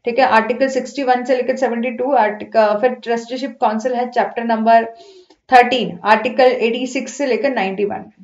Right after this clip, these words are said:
ठीक, ठीक है। इंटरनेशनल कोर्ट ऑफ जस्टिस में बोला गया है, अ,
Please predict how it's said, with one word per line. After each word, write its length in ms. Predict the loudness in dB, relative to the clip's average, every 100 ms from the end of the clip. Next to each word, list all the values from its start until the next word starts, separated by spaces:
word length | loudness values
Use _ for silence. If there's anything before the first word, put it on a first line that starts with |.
| -10
ठीक, 220 | -10 -10 -8
ठीक 120 | -2
है। 200 | 0 -2 -12 _ -20 _ 0
इंटरनेशनल 440 | 4 6 4 2
कोर्ट 220 | 4 6
ऑफ 100 | 6
जस्टिस 720 | 4 0 0 -2 -4 -14 -16 -8
में 180 | -2 2
बोला 280 | 4 8 6
गया 280 | 8 4 6
है, 300 | 4 4
अ, 60 | 4